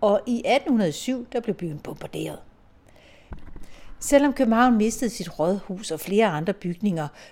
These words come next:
ved de store brande, så var der faktisk flere gode ting ved katastroferne. For efter brandene, så blev der nemlig bygget nyt,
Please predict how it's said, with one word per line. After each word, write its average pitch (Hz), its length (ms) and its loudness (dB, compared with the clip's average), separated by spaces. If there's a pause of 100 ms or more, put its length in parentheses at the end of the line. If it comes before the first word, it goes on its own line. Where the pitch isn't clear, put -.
ved 185 80 -2
de 170 80 -4
store 180 280 0
brande, 165 400 -2 (260)
så 254 180 2
var 208 280 2
der 269 120 0
faktisk 196 580 -8
flere 175 340 -2
gode 180 320 -4
ting 349 340 -4
ved - 100 -14
katastroferne. 135 720 -14 (600)
For 247 80 0
efter 277 340 6
brandene, 190 440 0
så 254 140 -6
blev 262 160 -4
der 190 80 -2
nemlig 143 280 -8
bygget 143 320 -10
nyt, 208 280 -2